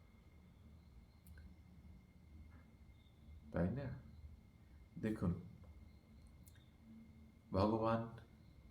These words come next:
এই ধরায় কতবার অবতীর্ণ হয়েছেন। সেই ভগবান যখন অবতীর্ণ হয়েছিলেন, তিনি কি সবার মন জয় করতে পেরেছিলেন?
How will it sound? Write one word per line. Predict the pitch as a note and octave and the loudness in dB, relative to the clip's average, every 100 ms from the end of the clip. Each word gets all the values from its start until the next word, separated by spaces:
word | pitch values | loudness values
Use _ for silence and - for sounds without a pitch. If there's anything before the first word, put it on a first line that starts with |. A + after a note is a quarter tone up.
| - - | -2 4
এই | G2+ | 6
ধরায় | F2 F2+ G2 F#2+ | 6 6 4 4
কতবার | F2+ F#2+ F2+ F2 E2 | 2 4 4 2 0
অবতীর্ণ | - E2+ E2 - D#2 D#2 | 0 0 0 -2 -2 -2
হয়েছেন। | E2 D#2+ - - - - - - - - - - | -2 -4 -6 -10 -12 -14 -18 -18 -16 -14 -14 -10
সেই | - G#2 | 4 6
ভগবান | F2+ E2+ E2+ F#2+ A2 B2 | 6 4 4 6 6 4
যখন | A2 A2 F#2 | 0 4 4
অবতীর্ণ | E2 E2+ G#2 A2 A#2 | 6 4 0 -2 -2
হয়েছিলেন, | G#2+ F2 - - D#2 - - - - - - - - | 0 -2 -2 -4 -4 -6 -12 -18 -20 -18 -16 -16 -6
তিনি | - F#2 | 0 2
কি | F#2+ | 0
সবার | - - F2+ G2 G#2 | -2 2 4 6 4
মন | G2+ G2+ G2+ | 4 2 2
জয় | F#2+ F#2 | 4 4
করতে | F#2 - - | 2 0 -2
পেরেছিলেন? | - F2+ F2 - G#2+ | 0 2 0 0 0